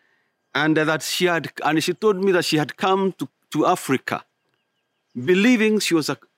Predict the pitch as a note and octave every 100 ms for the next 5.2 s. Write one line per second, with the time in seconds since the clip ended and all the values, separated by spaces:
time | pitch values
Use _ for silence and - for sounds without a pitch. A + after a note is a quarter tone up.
0 | _ _ - - F#3+ - B2 G2+ A2+ C3
1 | _ _ _ _ _ _ _ _ _ _
2 | _ _ _ - E3 - D#3+ D#3+ - C#3
3 | C#3+ B2+ - - G3 - _ _ _ _
4 | _ _ - G3 G#3+ F3+ G3 G#3 A3 G3
5 | F#3 F#3